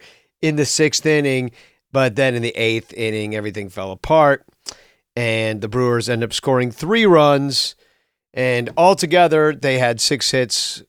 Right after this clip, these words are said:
to the Cubs' five hits, and, uh, Javier Assad ended up taking the loss and now is the proud owner of a twenty point two five E R A.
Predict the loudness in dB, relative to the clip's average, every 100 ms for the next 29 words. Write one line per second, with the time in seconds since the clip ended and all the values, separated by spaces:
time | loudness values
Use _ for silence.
0 | -12 -10 -10 -6 -4 -4 -4 0 2 2
1 | 0 -4 -2 -6 -6 _ _ _ -8 -4
2 | -2 -2 -2 -2 -2 -6 _ _ _ -2
3 | -2 -4 -6 -6 -4 -4 -6 -10 -14 -14
4 | -14 -16 -16 -20 _ -12 -12 -10 -14 -14
5 | -8 -6 -4 -4 -6 -6 -8 -6 -6 -8
6 | -10 -12 -8 0 2 0 0 -2 0 -2
7 | -4 -16 -20 _ -4 0 0 0 0 0
8 | 2 0 0 0 _ _ _ -4 0 0
9 | -2 -10 -4 -2 -2 -2 0 0 0 -4
10 | -8 _ _ _ _ _ _ _ _ -8
11 | -4 -4 -4 -8 -10